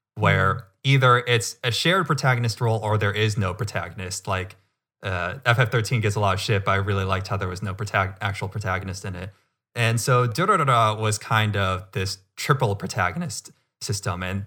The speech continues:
Speaker 1: where they had their own stories that they followed.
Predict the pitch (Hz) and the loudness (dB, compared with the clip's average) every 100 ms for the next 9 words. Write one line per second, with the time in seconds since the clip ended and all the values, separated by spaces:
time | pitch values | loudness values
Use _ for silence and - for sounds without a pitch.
0 | - 107 98 98 107 110 _ - 127 120 | -6 0 2 2 0 -2 _ 2 4 4
1 | 123 - 117 110 104 98 - _ _ - | 2 -4 0 2 2 0 -6 _ _ 2
2 | 123 123 117 107 117 110 101 101 101 98 | 4 4 2 0 2 2 2 -2 -2 -2
3 | - _ - 139 127 104 98 95 | -8 _ -2 0 2 2 0 -2